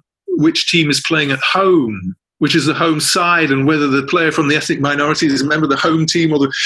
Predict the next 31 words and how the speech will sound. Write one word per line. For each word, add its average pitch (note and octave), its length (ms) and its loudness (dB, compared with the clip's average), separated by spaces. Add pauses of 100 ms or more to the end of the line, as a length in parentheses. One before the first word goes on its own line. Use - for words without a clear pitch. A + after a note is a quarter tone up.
(100)
you F#3 80 2
know, F3 100 2
so E3+ 200 0
there F3 80 2
were, F#3 180 -2 (400)
you A3 160 2
could - 180 -4
cut - 240 -2
the F#3+ 80 0
data G#3 400 0
in C#3 60 -2
a A#2 60 -2
variety D3+ 400 0
of A2 80 -2
different B2+ 320 -2
ways. C#3+ 320 2
But D#3 120 -2
the D3 100 -4
key C4+ 280 2
thing D3+ 240 0
was D#3 240 2
that D3 220 0
this F3 180 0 (180)
overall A#3+ 460 2
conclusion, D3 640 0 (300)
this - 280 -2
overall A#3+ 380 2
conclusion D3+ 720 0
was A#2+ 260 2
sensitive F#3 540 0 (160)
to G#2 280 0